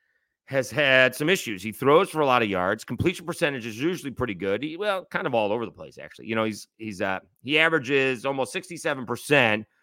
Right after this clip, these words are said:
but he's had seventy-five, eighty, and the last couple of ball games haven't been great, right? J M U, sixty percent. U L M up thirty-one fourteen. They seem to be throwing the ball a lot, fifty-five percent.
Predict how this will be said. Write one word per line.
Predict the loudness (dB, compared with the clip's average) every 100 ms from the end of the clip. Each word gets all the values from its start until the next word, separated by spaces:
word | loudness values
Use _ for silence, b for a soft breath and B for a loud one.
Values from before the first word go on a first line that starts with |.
| _ 0
but | 2
he's | 4
had | 6 8 6
seventy-five, | 2 0 0 4 6 6 4 0
eighty, | 2 4 4 2 -2 _ _ -10
and | -4
the | -2
last | -2 -2
couple | -4 -2
of | 0
ball | 2 2
games | 0 -4 -8 -14
haven't | _ -10 -10 -6
been | -8 -8
great, | -16 -20 _ _ _ _
right? | -6 -6 -4
J | 0 4 4
M | 2
U, | 2 4 4 0 _ _
sixty | -18 -16 -14 -16
percent. | -14 -16 -16 -18 _ _ _ -4
U | 6 8
L | 10
M | 12 12 10 4 -8 _ _
up | -8 -6 -4
thirty-one | -4 -2 -4 -4
fourteen. | -4 -4 -4 -4 -4 -6
They | -14
seem | -14 -10
to | -6
be | -6
throwing | -2 2 2
the | 4
ball | 4 4
a |
lot, | 4 2 -4
fifty-five | -8 -8 -4 -2 -2
percent. | -8 -20 -20